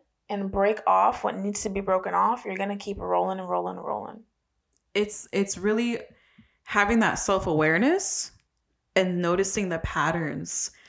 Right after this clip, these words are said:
Speaker 2: Where are you going every Friday night? Who are you around? Who is in your ear? Like, all the things that we were, we've been seeing.
Speaker 1: Yeah.
Speaker 2: Those are the patterns. And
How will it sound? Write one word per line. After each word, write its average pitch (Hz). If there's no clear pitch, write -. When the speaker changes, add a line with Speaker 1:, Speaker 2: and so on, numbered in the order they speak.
Speaker 2:
Where 202
are 185
you 170
going 175
every 170
Friday 160
night? -
Who 220
are 269
you 226
around? 180
Who 247
is 254
in 202
your 190
ear? 214
Like, 165
all 208
the 254
things 220
that 196
we 185
were, 170
we've 175
been 170
seeing. 202
Speaker 1:
Yeah. 190
Speaker 2:
Those 240
are 262
the 190
patterns. 175
And 180